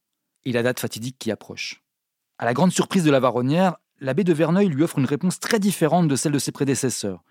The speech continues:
Sans mettre en doute les propos du docteur, il lui dit d'emblée qu'il va avoir besoin de plus d'éléments, de preuves tangibles, irréfutables. Il ne garantit rien, ni résultat miracle, ni rémission absolue, et tient sur l'Église un discours particulièrement critique et virulent. Avant de le congédier,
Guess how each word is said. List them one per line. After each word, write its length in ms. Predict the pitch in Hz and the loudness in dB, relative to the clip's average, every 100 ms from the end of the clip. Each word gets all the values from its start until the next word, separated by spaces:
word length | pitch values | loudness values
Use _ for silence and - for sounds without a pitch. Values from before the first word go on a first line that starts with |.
| _ - - _ - | _ -20 -20 _ -4
Sans 140 | 165 | 2
mettre 220 | 214 - | 2 4
en 80 | 147 | 2
doute 180 | 185 139 | 2 0
les 80 | - | -4
propos 180 | - | -6
du 100 | 139 | -4
docteur, 420 | 110 117 - 185 - - - - | -2 -2 2 2 0 -8 -18 -4
il 100 | 151 | -2
lui 120 | 170 | 2
dit 100 | 220 | 2
d'emblée 420 | 160 160 151 190 | 4 4 4 2
qu'il 140 | 208 139 | 2 2
va 80 | 143 | 2
avoir 180 | 165 | 2
besoin 260 | 139 170 196 | 2 2 2
de 80 | 147 | 2
plus 140 | - | 2
d'éléments, 460 | 156 147 135 107 - _ _ | 2 4 2 0 -8 _ _
de 60 | 120 | -4
preuves 240 | 156 143 | -2 0
tangibles, 440 | 160 160 131 117 104 | 4 4 4 0 -2
irréfutables. 720 | 131 156 151 139 113 101 92 _ _ _ _ _ | 0 0 -2 -2 -2 -4 -10 _ _ _ _ _
Il 80 | 123 | 0
ne 80 | 143 | 2
garantit 380 | 143 143 - 143 | 2 2 -2 0
rien, 320 | 135 175 180 | 2 4 4
ni 100 | 147 | 4
résultat 320 | 139 143 143 | 2 0 2
miracle, 480 | 139 135 170 175 139 - - | 2 4 2 0 -4 -14 -8
ni 80 | 139 | -2
rémission 360 | 143 156 - 156 | 2 2 2 -2
absolue, 400 | - 143 165 196 - - | -2 0 2 0 -4 -12
et 60 | 135 | -4
tient 140 | 196 | 0
sur 180 | 190 151 | 0 0
l'Église 340 | 139 131 190 170 | 0 0 2 2
un 80 | |
discours 340 | 123 127 190 - | 2 -2 -8 -10
particulièrement 680 | - 190 - - 139 135 165 | -6 -8 -6 -4 0 0 -2
critique 420 | - - 185 151 | -6 -10 -8 -4
et 40 | |
virulent. 460 | 117 123 120 113 92 _ _ _ _ _ _ _ - | -2 0 0 0 -2 _ _ _ _ _ _ _ -4
Avant 180 | 143 | 0
de 60 | 185 | 2
le 60 | 127 | 2
congédier, 560 | 143 120 123 175 220 | 0 0 0 2 0